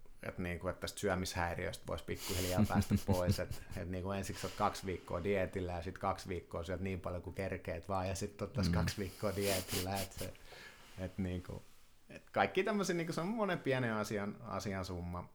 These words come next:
Speaker 1: summa. Ehkä se suurin, suurin homma oli siinä, että kun tajus, et,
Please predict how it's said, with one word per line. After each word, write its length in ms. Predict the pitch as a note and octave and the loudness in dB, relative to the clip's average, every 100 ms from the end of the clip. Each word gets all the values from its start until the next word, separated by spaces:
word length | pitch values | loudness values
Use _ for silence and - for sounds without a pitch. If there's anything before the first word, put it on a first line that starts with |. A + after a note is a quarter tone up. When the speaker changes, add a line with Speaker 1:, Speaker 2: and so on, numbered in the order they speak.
| - - | -20 -6
Speaker 1:
summa. 340 | G2 F#2+ F#2 | -2 2 2
Ehkä 200 | F2+ F3 | 2 0
se 120 | G3+ | -2
suurin, 420 | F#3 D3 C3+ C3 B2 - - - | 2 4 4 2 -2 -14 -20 -6
suurin 380 | B2 A#2 A2+ | -2 2 2
homma 260 | A2 G#2+ G2+ | 4 4 4
oli 120 | G2 | 2
siinä, 280 | G2+ G2+ F#2+ | 2 2 2
että 120 | - | -4
kun 100 | G#2 | -2
tajus, 300 | F#2+ G2 G2 | 0 2 2
et, 220 | F#2+ - | -2 -6